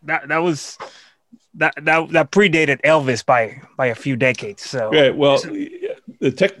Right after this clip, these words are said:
Speaker 2: in, in the thirties, it's kinda hard to think about this, but technologies that were emerging in the thirties that were brand new were, like, public address systems in clubs. That was new.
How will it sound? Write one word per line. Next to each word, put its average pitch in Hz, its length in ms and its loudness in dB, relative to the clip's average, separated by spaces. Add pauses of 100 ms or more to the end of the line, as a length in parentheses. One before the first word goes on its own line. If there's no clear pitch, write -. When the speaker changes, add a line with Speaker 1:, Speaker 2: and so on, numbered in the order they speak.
(120)
Speaker 2:
in, 139 300 -4
in 139 200 0
the 127 140 0
thirties, 151 480 2
it's 107 80 -8
kinda 151 220 2
hard 131 180 2
to 113 60 -4
think 143 160 -6
about 104 160 -2
this, 98 180 -8
but 107 220 -10
technologies 120 800 -2
that 110 120 -4
were 101 200 -4
emerging 127 580 0
in 131 80 0
the 123 100 0
thirties 127 600 -4
that 107 100 -6
were 98 120 -4
brand 113 300 -2
new 120 200 -6 (160)
were, 131 100 -2
like, 107 140 -4 (320)
public 127 280 0
address 113 340 -4
systems 123 500 -6
in 101 180 -10
clubs. 123 560 -6 (260)
That 98 160 -4
was 92 160 -12
new. 92 300 -12